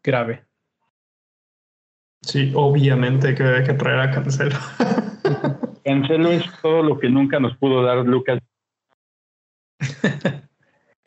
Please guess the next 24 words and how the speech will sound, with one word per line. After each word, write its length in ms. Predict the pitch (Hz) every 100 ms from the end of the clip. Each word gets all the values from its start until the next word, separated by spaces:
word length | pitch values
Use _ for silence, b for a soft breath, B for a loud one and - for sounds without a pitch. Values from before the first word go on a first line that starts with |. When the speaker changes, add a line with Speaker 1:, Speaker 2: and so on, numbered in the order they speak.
| b b b -
Speaker 1:
Que 140 | 196
bueno, 300 | 185 233 247
hoy 160 | 175 196
metió 380 | 277 - 185 165
gol 260 | 165 269
en 160 | 220 135
Champions 480 | 131 160 143 151 143
League 220 | 165 175
y 60 | 139
además 360 | 139 147 156
fue 100 | 247
un 60 | 247
muy 160 | 202
bonito 460 | 208 196 160 156 160
gol 180 | 147 151
porque 280 | 135 - 139
fue 120 | 160
una 180 | 170 180
gran 260 | 151 160 196
Speaker 3:
Sí. 60 |
Speaker 1:
recepción 580 | 214 170 139 156 160 180
dirigida 600 | 170 143 131 156 175 180 -
de 120 | 131
pecho 640 | - 160 156 - 214 247